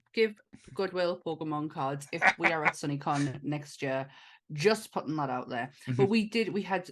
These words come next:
Speaker 1: every time we've had interactions, whether it be at a convention,
Speaker 2: Mm-hmm.
Speaker 1: whether it be through Zoom, whether it be in real life,
Speaker 2: Mm-hmm.
Speaker 1: and Lee is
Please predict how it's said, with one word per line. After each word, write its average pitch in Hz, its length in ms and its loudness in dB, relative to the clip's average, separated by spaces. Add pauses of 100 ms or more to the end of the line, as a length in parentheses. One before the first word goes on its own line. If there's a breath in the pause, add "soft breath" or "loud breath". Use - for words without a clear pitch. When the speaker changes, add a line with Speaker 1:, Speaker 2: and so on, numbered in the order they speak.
(160)
Speaker 1:
every 233 300 2
time 214 260 -2
we've 185 160 -2
had 170 220 -4
interactions, 156 720 -4
whether 156 280 -2
it 156 100 -6
be 165 200 -4
at 160 80 -2
a 160 40 -2
convention, 156 800 -6 (280)
Speaker 2:
Mm-hmm. 139 260 0
Speaker 1:
whether 165 220 -2
it - 120 -4
be 190 260 -6 (160)
through 214 180 0
Zoom, 151 380 0 (260 soft breath)
whether 170 300 -2
it 160 100 -4
be 160 140 -4
in 143 160 0
real 202 220 0
life, 180 340 2 (260)
Speaker 2:
Mm-hmm. 143 100 0 (100)
Speaker 1:
and - 140 0 (100)
Lee 165 360 -2
is 151 300 -2